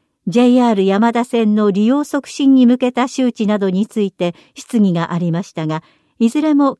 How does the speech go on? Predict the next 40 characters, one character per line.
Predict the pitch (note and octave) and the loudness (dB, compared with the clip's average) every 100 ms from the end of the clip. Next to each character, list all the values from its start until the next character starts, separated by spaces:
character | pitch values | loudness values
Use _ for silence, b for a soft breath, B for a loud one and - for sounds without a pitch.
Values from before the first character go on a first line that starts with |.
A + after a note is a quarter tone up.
| _ | _
可 | A3+ | -6
決 | D4+ - C#4+ | -6 -4 -6
す | - | -4
べ | C4 | -6
き | C#4 A3 | -2 -2
も | G#3+ | 0
の | A#3+ | -2
と | B3+ B3 | -4 -6
決 | A3 D#3 | -4 -6
ま | D3+ | -6
り | D3 | -6
ま | D3 | -8
し | - - | -10 -16
た。 | - _ _ _ _ _ _ _ _ _ _ _ _ _ _ _ _ _ _ | -18 _ _ _ _ _ _ _ _ _ _ _ _ _ _ _ _ _ _
議 | F#3 A3+ B3 | 0 2 4
案 | A#3+ A3 - | 4 2 0
第 | G3+ C4+ A#3 F#3+ | -2 0 0 -4
百 | - G3+ D4 C4+ | -6 -4 -2 -2
十 | C4+ B3 | 0 2
四 | A3+ G3 D3+ | 2 0 -2
号。 | D3+ C#3+ C#3+ - _ _ _ _ _ | -4 -6 -10 -14 _ _ _ _ _
令 | G#3 C#4+ C4+ | 0 2 2
和 | G#3 F#3+ | 0 -2
四 | G3 G#3+ | 0 0
年 | A3 F#3+ | 2 0
度 | E3+ E3 b b b | 0 -2 b b b
盛 | G#3+ B3 C4 | 2 2 2
岡 | B3+ B3 | 0 -2
市 | - G3 - | -2 -4 -2
一 | G#3+ - | -4 -2
般 | D4 D4 | 0 2
会 | C#4+ C#4 B3 | 2 -2 -2
計 | F3+ E3+ | -4 -4
補 | F3 F#3+ | -4 -4
正 | - G#3 F#3 | -2 -2 0
予 | F#3 | -2
算 | - E3+ D3 - | -4 -4 -4 -6
第 | E3 F#3+ F3 | -4 -4 -2
七 | D#3 E3+ G3+ E3+ | -2 -2 0 -2
号。 | D#3 C#3+ - | -4 -6 -10